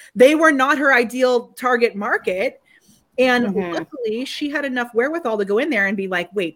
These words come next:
Speaker 1: what's actually happening?" And then we saw it happen with another client who swore to me his numbers were real. We were building a bot for him. And he was like, "No, no, no, no, no. We never target people out of other, you know, other places." And he was in Canada.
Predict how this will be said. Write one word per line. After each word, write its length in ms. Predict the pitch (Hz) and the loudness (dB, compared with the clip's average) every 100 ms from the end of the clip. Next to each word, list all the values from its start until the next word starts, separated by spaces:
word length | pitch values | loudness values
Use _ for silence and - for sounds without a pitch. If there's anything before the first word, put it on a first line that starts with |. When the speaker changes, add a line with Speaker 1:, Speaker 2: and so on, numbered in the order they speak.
| 170 | -8
Speaker 1:
what's 260 | 208 302 | -6 -4
actually 400 | 403 392 - 302 | -4 -4 -6 -4
happening?" 720 | 269 240 254 180 147 147 190 - _ _ _ - | -2 -2 -4 -8 -10 -10 -12 -14 _ _ _ 0
And 200 | 254 262 262 | 6 6 6
then 280 | 226 320 381 | 4 4 2
we 100 | 349 | 0
saw 240 | - 190 | 2 2
it 80 | 185 | 2
happen 400 | 185 170 185 196 | 0 -2 0 2
with 160 | 208 - | 2 2
another 520 | 226 220 240 339 403 | 4 6 6 4 2
client 520 | 381 226 180 175 208 - _ | 2 -2 -6 -4 -8 -10 _
who 200 | - 254 | 4 4
swore 960 | 247 - - 202 190 208 233 285 277 254 | 4 -2 0 0 2 6 8 8 8 4
to 140 | 208 | 0
me 260 | 180 165 170 | -4 -4 -2
his 200 | 175 180 | -2 -2
numbers 300 | 175 180 175 | -4 -4 -4
were 100 | 175 | -6
real. 300 | 175 151 160 | -6 -6 -4
We 120 | 180 | -2
were 80 | 180 | 0
building 260 | 190 196 | 0 -2
a 60 | 180 | -2
bot 260 | 175 160 | -2 -4
for 100 | - | -6
him. 180 | 170 156 | -8 -6
And 80 | 165 | -6
he 80 | 190 | -4
was 140 | 180 | -2
like, 160 | 170 165 | -4 -6
"No, 280 | 196 247 262 | 0 2 4
no, 140 | 240 | 4
no, 200 | 220 190 | 2 0
no, 120 | 185 175 | -2 -2
no. 220 | 170 160 | -2 -2
We 160 | 196 | 0
never 460 | 220 226 247 247 233 | 0 2 4 4 4
target 340 | 233 202 190 | 4 0 0
people 240 | 196 190 180 | -4 -2 0
out 160 | 175 | 0
of 80 | 170 | 0
other, 220 | 170 170 - | -2 -2 -2
you 80 | |
know, 80 | 180 | -6
other 160 | 170 180 | -2 -2
places." 300 | 175 165 160 | -2 -6 -8
And 100 | 165 | -8
he 100 | 220 | -4
was 100 | 226 | -4
in 80 | 196 | -6
Canada. 480 | 190 165 156 156 | -6 -6 -4 -6